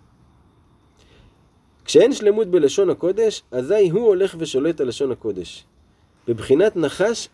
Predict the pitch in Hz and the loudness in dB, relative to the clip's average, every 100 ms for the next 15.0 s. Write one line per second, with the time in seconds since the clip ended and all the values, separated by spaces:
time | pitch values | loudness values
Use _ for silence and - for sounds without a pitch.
0 | - - 123 120 139 175 165 120 117 120 | -14 -10 -8 -4 -2 -2 -2 -4 -4 -8
1 | - 80 - _ _ _ _ _ _ _ | -10 -20 -20 _ _ _ _ _ _ _
2 | _ _ - 117 123 120 196 170 139 127 | _ _ -2 0 0 0 -2 -2 -6 -8
3 | - - 104 113 110 156 160 151 120 - | -8 -10 -10 -10 -8 -8 -4 -2 -2 -4
4 | 113 107 101 98 - 87 78 - _ _ | -4 -4 -2 -4 -4 -6 -8 -16 _ _
5 | _ _ _ _ _ _ _ _ _ _ | _ _ _ _ _ _ _ _ _ _
6 | _ - _ - 98 - 151 208 196 196 | _ -20 _ -6 -4 4 6 6 4 2
7 | 180 165 - 135 110 110 110 139 - _ | 2 -2 -4 -2 -2 -4 -6 -8 -12 _
8 | _ - 185 175 - 110 95 - _ - | _ -10 -6 -6 -4 -6 -6 -10 _ -20
9 | _ _ _ _ _ _ _ _ _ _ | _ _ _ _ _ _ _ _ _ _
10 | _ - - _ _ _ - - _ _ | _ -20 -20 _ _ _ -20 -20 _ _
11 | _ _ _ _ _ - _ _ _ _ | _ _ _ _ _ -20 _ _ _ _
12 | _ - _ _ _ _ _ _ 160 226 | _ -20 _ _ _ _ _ _ 6 8
13 | 185 143 170 196 - 131 175 214 185 156 | 6 4 0 0 -2 0 2 2 2 0
14 | 156 170 147 175 165 147 120 120 98 98 | -2 -2 0 0 0 0 -2 -4 -4 -6